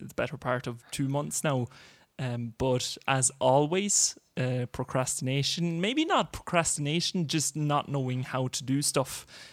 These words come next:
uh, <laughs> turns into a sort of hell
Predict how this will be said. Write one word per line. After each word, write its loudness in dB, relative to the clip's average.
uh, -2
<laughs> -16
turns 2
into 0
a -2
sort 0
of -8
hell 0